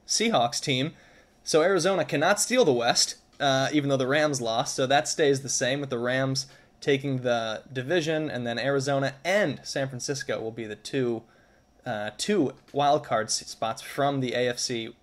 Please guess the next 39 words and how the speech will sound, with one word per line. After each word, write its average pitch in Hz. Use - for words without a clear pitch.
or 113
the 117
N 139
F 120
C -
West, 123
excuse 127
me, 110
joining 127
the -
Philadelphia 110
Eagles, 120
who 117
will 104
be -
the -
seventh 127
seed 117
in 110
that 110
game. 107
But 185
the, 135
the 151
game 190
that 139
we 143
need 151
to 139
discuss 127
here 104
is 117
the 117
Sunday 156
night 127
matchup 120
between 127
the 117
Chargers 127